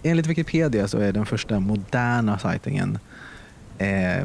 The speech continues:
möjligtvis omkring artonhundrasjuttio, men när det blev liksom mest känt var genom en artikel som publicerades i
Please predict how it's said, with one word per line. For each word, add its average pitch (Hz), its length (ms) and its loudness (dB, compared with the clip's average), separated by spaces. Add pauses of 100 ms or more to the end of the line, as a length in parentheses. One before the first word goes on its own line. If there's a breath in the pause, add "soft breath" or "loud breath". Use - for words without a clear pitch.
(160)
möjligtvis 95 560 0
omkring 98 300 -2
artonhundrasjuttio, 127 920 0
men 110 460 4
när 110 360 2 (480)
det 120 80 0
blev 110 200 2
liksom 104 320 0 (120)
mest 113 480 0
känt 95 600 0
var 104 180 2
genom 92 220 2
en 92 60 0
artikel - 580 -2
som 104 100 0
publicerades 92 600 -2
i 101 140 -4